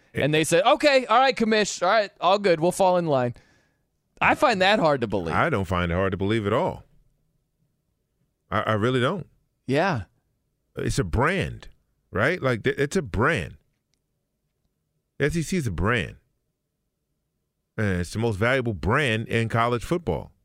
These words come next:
Speaker 1: Mm-hmm.
Speaker 2: And when you destroy the brand from within, <laughs> it's not good for anybody.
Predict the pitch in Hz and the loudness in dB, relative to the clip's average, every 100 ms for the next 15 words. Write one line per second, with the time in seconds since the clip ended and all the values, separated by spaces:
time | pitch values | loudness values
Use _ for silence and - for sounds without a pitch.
0 | _ _ - 113 131 147 _ _ - 104 | _ _ -12 -8 -8 -10 _ _ -4 -2
1 | 101 92 123 107 101 - - 113 127 165 | -2 -2 -4 -4 -4 -6 -6 -2 0 0
2 | 151 101 101 64 80 170 143 90 135 143 | 0 -2 -4 -4 -2 0 0 0 -2 -6
3 | _ _ _ - 135 120 120 143 190 175 | _ _ _ -4 -2 0 0 0 0 2
4 | 120 208 175 - _ - _ _ _ _ | 0 -2 -6 -14 _ -20 _ _ _ _
5 | - _ _ _ _ _ _ _ _ _ | -14 _ _ _ _ _ _ _ _ _
6 | _ _ _ - _ - 180 - 180 160 | _ _ _ -20 _ -2 -2 2 0 0
7 | 143 180 151 147 269 185 95 73 - | 0 0 0 0 2 0 -2 -6 -12